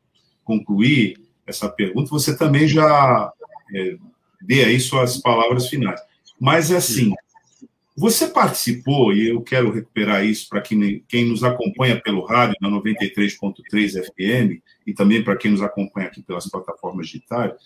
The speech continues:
Speaker 1: Nós estamos falando com o Guilherme Estrela, que tem, como ele disse, né, uma experiência de décadas, né, como geólogo da Petrobras, e que fez parte do time que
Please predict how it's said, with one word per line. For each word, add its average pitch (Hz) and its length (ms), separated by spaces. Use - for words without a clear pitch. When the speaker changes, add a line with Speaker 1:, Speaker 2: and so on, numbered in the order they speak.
Speaker 1:
Nós 160 120
estamos 214 220
falando 156 300
com 139 80
o 135 40
Guilherme 110 400
Estrela, 120 640
que 131 140
tem, 131 440
como 120 180
ele 107 120
disse, 123 400
né, 98 120
uma 98 100
experiência 117 640
de 95 140
décadas, 120 680
né, 98 160
como 95 220
geólogo 95 420
da 92 80
Petrobras, 92 880
e 170 140
que 220 500
fez - 400
parte 139 480
do 185 160
time 131 500
que 170 600